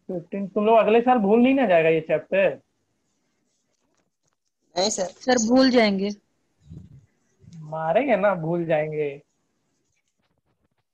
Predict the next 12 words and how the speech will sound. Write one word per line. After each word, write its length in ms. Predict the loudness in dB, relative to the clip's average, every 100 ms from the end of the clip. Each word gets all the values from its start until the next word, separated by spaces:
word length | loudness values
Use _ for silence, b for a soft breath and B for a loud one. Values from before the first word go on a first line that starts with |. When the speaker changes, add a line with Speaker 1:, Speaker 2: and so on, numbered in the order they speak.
| _ _ _ _ _ _ _
Speaker 1:
भूलने 680 | -18 -16 -14 -10 -8 -4 -2
कैसे 260 | -2 -4 -6
देंगे? 220 | -8 -12
तुमको 280 | -14 -12 -6
लग 220 | -4 -2
रहा 140 | -2
है 60 | -2
कि 60 | -4
हम 140 | -8
भूलने 300 | -8 -8 -10
देंगे 220 | -12 -16
इधर? 280 | -20 -20 -20